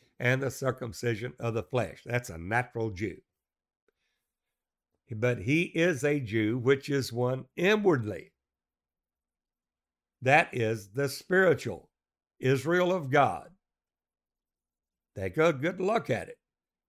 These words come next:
This is eternity on the balance here, and in the balance, in obedience unto righteousness, unto holiness,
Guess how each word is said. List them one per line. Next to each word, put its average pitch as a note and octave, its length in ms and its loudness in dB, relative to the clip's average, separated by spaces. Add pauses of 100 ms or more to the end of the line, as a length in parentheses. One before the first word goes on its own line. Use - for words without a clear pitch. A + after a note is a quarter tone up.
(280)
This C3+ 280 2
is A#2+ 200 -2
eternity B2+ 760 2
on C#3+ 180 -4
the D3 80 -6
balance C#3 520 2
here, G2+ 300 -10 (640)
and G2+ 180 -6
in F3+ 220 2
the F3 80 2
balance, - 460 -6 (540)
in C#3+ 320 0
obedience B2+ 960 2
unto C3+ 320 -2
righteousness, C3+ 760 -2
unto D3+ 240 -4
holiness, C3 560 0